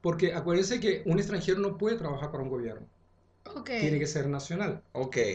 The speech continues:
Speaker 1: Pero,
Speaker 3: Ya.
Speaker 1: eh, eh,
Speaker 3: Ni
Speaker 1: recibí
Speaker 3: siquiera, a, a, a, eso no lo sabía, ni siquiera nacionalizado puede ser.
Speaker 1: Bueno, na-, yo no era nacionalizado, yo
Speaker 3: No,
Speaker 1: soy
Speaker 3: exacto, pero
Speaker 1: chileno.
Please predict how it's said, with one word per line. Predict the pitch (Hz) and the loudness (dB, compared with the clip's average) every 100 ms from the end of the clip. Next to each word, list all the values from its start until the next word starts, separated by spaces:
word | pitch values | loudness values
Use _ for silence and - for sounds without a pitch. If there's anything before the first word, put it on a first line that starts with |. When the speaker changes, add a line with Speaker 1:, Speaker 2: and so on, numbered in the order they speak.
| 92 - _ _ | -4 -14 _ _
Speaker 1:
Pero, | 240 254 269 | 0 0 0
Speaker 3:
Ya. | 190 165 | -8 -4
Speaker 1:
eh, | 185 170 | -4 -2
eh, | 190 170 160 160 | 0 2 2 2
Speaker 3:
Ni | |
Speaker 1:
recibí | 180 143 160 | 2 6 10
Speaker 3:
siquiera, | 127 139 170 226 | 12 12 12 12
a, | 160 | 8
a, | 160 156 - - | 8 8 8 6
a, | |
eso | 156 156 202 | 6 4 2
no | |
lo | 220 | 2
sabía, | 214 160 135 | 6 8 8
ni | 131 | 6
siquiera | 127 160 | 4 4
nacionalizado | 208 202 160 160 180 202 | 4 4 4 6 6 6
puede | 214 | 2
ser. | 214 - - - - | 0 -4 -6 -14 2
Speaker 1:
Bueno, | 160 143 | 4 4
na-, | 135 143 | 2 2
yo | 139 | 2
no | 135 | 2
era | 139 | 2
nacionalizado, | 143 151 135 139 - - | 0 -2 -2 -4 -6 -6
yo | 170 | 2
Speaker 3:
No, | 143 | 8
Speaker 1:
soy | 180 | 10
Speaker 3:
exacto, | 180 180 160 | 12 12 12
pero | |
Speaker 1:
chileno. | 143 | 8